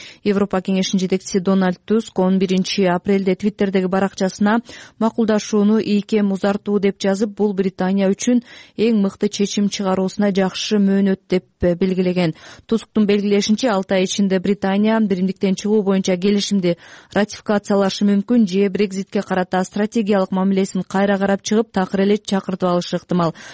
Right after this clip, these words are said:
Шаршембинин кечинде Британиянын парламенти өкмөттү Евро биримдиктен чыгуу мөөнөтүн дагы жылдырууну өтүнүүгө милдеттендирген. Буга чейин Евро биримдик Брекзиттин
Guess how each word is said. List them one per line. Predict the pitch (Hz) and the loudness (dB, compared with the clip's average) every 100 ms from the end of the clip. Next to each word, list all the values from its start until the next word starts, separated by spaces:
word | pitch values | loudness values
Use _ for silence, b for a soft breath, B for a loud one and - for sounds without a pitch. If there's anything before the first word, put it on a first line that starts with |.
| B - | B -6
Шаршембинин | 208 208 208 202 190 180 | -2 0 2 2 0 0
кечинде | 202 202 202 196 | 0 0 0 0
Британиянын | 196 185 - 190 185 185 | 0 -2 -2 0 0 -2
парламенти | 185 190 202 214 196 190 190 | 0 0 2 2 0 0 -2
өкмөттү | 190 190 185 - 190 185 170 185 | 0 0 0 0 2 2 0 -2
Евро | 190 196 196 | -2 0 0
биримдиктен | 190 190 - 190 185 | 0 0 0 -2 -2
чыгуу | - 208 214 | 0 2 2
мөөнөтүн | 196 196 190 - 190 B B B B B | 4 2 0 0 -2 B B B B B
дагы | 202 202 208 202 | 0 0 2 2
жылдырууну | 214 202 220 214 202 190 | 2 2 2 2 2 0
өтүнүүгө | 196 208 202 196 196 | 0 0 0 0 0
милдеттендирген. | 202 196 208 208 208 202 220 226 | 0 0 0 0 0 0 2 0
Буга | 190 180 | 0 -2
чейин | 185 196 185 185 | -2 -2 -2 0
Евро | 190 190 175 | -2 -2 -2
биримдик | 185 185 226 - | -2 0 -2 -2
Брекзиттин | 196 196 180 185 - 185 | -2 -2 0 -6 -2 -2